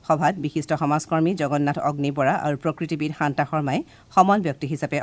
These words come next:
অংশগ্ৰহণ কৰি ছাত্ৰ-ছাত্ৰীসকলক পৰিৱেশ সুৰক্ষাৰ বিভিন্ন দিশ সন্দৰ্ভত অৱগত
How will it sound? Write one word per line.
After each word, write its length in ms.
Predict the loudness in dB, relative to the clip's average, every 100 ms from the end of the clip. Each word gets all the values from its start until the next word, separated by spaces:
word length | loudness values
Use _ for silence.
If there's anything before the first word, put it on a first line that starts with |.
| -2
অংশগ্ৰহণ 440 | -2 -2 -2 -2 0
কৰি 140 | -2 0
ছাত্ৰ-ছাত্ৰীসকলক 840 | -2 -2 -6 -6 -4 -2 0 0 0 0
পৰিৱেশ 280 | 0 0 -2
সুৰক্ষাৰ 360 | -4 -4 -2 -2
বিভিন্ন 220 | 0 0 -2 -2
দিশ 100 | -4 -2
সন্দৰ্ভত 380 | -2 -2 -4 -4 -2
অৱগত 280 | -2 -4